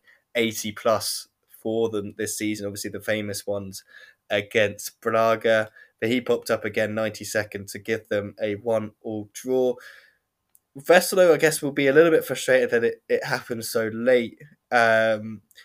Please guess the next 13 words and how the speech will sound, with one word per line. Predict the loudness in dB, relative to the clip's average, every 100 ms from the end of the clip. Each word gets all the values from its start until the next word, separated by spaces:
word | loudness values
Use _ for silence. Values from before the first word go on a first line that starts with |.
| _
but | -6
for | 0
Union, | 2 4 2 2
it | -4
keeps | -8 -4
them | -4
unbeaten, | -2 -4 -4 -6 -6 -12 -20 _
keeps | -6 -6 -6
them | -8 -6
solidly | -4 -2 -2
in | -4
playoff | -2 -2 0
one. | -2 -2 -4